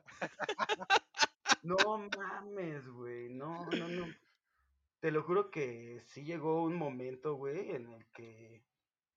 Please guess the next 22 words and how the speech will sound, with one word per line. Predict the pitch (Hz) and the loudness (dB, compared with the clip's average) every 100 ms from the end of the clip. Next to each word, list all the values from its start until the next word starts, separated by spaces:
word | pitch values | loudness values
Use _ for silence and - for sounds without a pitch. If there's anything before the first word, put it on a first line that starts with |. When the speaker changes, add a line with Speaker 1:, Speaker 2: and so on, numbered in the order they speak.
| _ _ _ _ | _ _ _ _
Speaker 2:
güey, | - 151 156 | 0 2 2
me | 151 131 | -4 -2
quería, | 143 156 160 - | 0 2 2 0
quería | 151 147 | 0 4
vomitar. | 170 185 131 - 147 135 - - | 4 4 2 -2 -2 -4 -12 -16
O | |
sea, | 123 135 | -8 -6
neta, | 147 160 | -6 -8
estaba | 170 180 185 | -4 -2 0
tragando | 147 123 135 160 - | -2 -2 -2 -4 -6
palomitas | 131 123 127 127 170 | -8 -8 -10 -8 -8
y | 135 | -8
refresco | 113 117 127 156 | -10 -12 -8 -6
a | |
lo | 143 - | -8 -8
pendejo. | 117 117 123 - 185 - _ _ _ _ - | -12 -12 -10 -8 -8 -10 _ _ _ _ -16
Dije, | 135 | 0
"Ahorita | 143 139 196 190 | 0 2 0 2
me | 139 | 0
vomito | 117 120 131 156 190 208 | -2 -4 -2 -2 -2 -2
y | |
me, | 165 120 117 117 113 110 | 0 -4 -4 -8 -10 -14